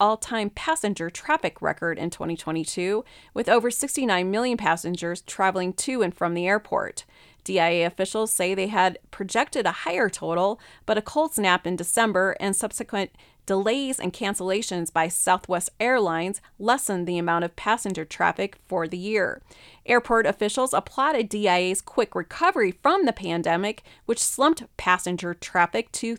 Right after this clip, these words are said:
thirty-three point seven million during twenty twenty.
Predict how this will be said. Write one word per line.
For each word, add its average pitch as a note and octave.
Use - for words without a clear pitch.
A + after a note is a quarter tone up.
thirty-three G3
point -
seven F#3+
million G3
during A3
twenty E3
twenty. G#3